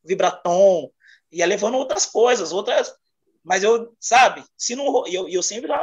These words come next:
eu sempre quando eu vou gravar, eu falo assim, ó, se não rolar, galera, sem crise, pode tirar, entendeu?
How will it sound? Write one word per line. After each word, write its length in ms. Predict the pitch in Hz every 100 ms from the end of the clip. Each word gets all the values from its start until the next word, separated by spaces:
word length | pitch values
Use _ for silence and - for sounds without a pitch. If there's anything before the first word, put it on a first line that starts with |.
| -
eu 80 | 175
sempre 300 | - 233 277
quando 140 | 254
eu 40 | 220
vou 80 | 202
gravar, 220 | 190 190
eu 40 |
falo 140 | 208 202
assim, 180 | -
ó, 80 | 147 - _ -
se 160 | -
não 200 | 208 247
rolar, 340 | 214 185 185 196
galera, 420 | 175 165 151 147 -
sem 240 | - 285
crise, 600 | 226 190 196 180 - - _ _ _
pode 240 | 165 165 175
tirar, 500 | - 330 214 180 - _ _ _ _ _ _ _
entendeu? 440 | - 135 151 -